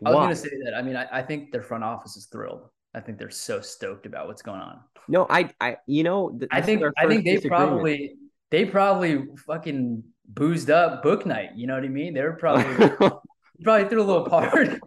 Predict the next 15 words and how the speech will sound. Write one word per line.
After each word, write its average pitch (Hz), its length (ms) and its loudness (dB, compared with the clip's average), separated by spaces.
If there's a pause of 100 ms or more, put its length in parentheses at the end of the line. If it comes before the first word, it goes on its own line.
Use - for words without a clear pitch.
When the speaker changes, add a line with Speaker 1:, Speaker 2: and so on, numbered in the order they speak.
(100)
Speaker 1:
<laughs> 339 200 -4 (1400)
We 170 100 -4
gotta 190 180 8
Speaker 2:
Well, 165 100 6
Speaker 1:
edit. 165 180 2
That's 156 200 0
coming 160 260 -2
out 139 140 -2
in 131 80 -14
post. 110 340 -10
That's 127 160 -14
coming - 180 -4
Speaker 2:
uh, 127 100 0
Speaker 1:
out. 104 100 -4
Speaker 2:
I 151 140 4